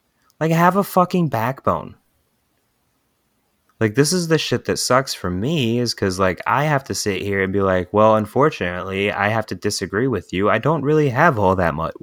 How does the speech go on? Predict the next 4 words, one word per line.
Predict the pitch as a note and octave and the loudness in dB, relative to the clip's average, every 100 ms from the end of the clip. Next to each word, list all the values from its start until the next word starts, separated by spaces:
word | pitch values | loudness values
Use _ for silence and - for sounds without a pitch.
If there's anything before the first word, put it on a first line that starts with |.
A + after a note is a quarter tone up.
| - - | -12 -8
much | F2+ - | -8 -6
white | D#2+ D#2+ - | -4 -4 -6
privilege." | D#2+ D2 G#1 - - - _ _ _ _ _ _ _ - | -10 -10 -14 -14 -16 -20 _ _ _ _ _ _ _ -2
Like, | F#2+ F#2 F2 | 2 4 2